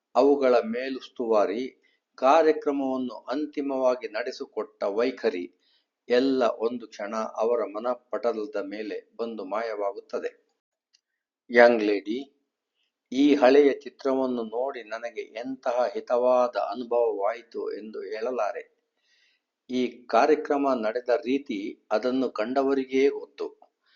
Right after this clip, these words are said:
ಇದರ ಯಶಸ್ಸಿನ ಸಂಪೂರ್ಣ ಹೆಗ್ಗಳಿಕೆ ಡಾಕ್ಟರ್ ಪ್ರಸಾದರಿಗೆ ಸೇರಬೇಕು.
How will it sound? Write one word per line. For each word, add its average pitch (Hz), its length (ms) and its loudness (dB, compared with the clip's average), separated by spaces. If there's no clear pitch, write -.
ಇದರ 143 280 4
ಯಶಸ್ಸಿನ 156 680 0
ಸಂಪೂರ್ಣ 151 680 2
ಹೆಗ್ಗಳಿಕೆ 127 920 -2
ಡಾಕ್ಟರ್ 117 500 -2
ಪ್ರಸಾದರಿಗೆ 120 1040 -2
ಸೇರಬೇಕು. 110 680 -4